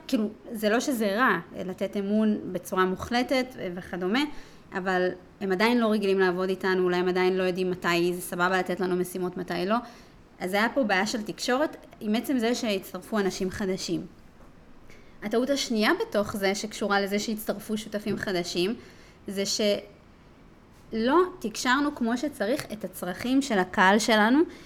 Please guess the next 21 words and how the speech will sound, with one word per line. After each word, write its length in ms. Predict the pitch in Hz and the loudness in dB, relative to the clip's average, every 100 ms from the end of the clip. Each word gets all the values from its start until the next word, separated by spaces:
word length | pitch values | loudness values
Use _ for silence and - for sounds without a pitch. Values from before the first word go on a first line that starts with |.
| - - | -10 -2
ואני 140 | 196 | -2
חושבת 340 | - 262 277 | 0 0 2
שזו 180 | 262 220 | 2 0
טעות 380 | 233 202 240 277 | 0 2 2 0
ש-, 140 | - | -2
אה, 160 | 208 180 180 - 180 180 175 - - - - - - - - - - - | 0 -2 -2 -8 -6 -4 -4 -6 -14 -20 -20 -20 -20 -20 -20 -20 -20 -10
זה 120 | 226 | -2
יכול 200 | 202 262 | 0 4
לפגוש 360 | 262 220 233 226 | 2 4 2 2
כל 380 | - - 247 233 | -6 2 4 4
אחת 320 | 233 226 226 | 4 0 2
מכן, 300 | 269 330 330 240 | 0 4 6 6
בין 140 | 220 | 4
אם 100 | 220 | 2
אתן 160 | 208 196 | 2 0
עובדות 280 | 175 190 226 | 0 0 0
עם 80 | |
שותפים, 540 | 214 175 175 170 277 403 440 | -4 -4 -8 -4 0 0 0
או 80 | 202 | -2
בין 180 | 226 | 2
אם 100 | 285 | 2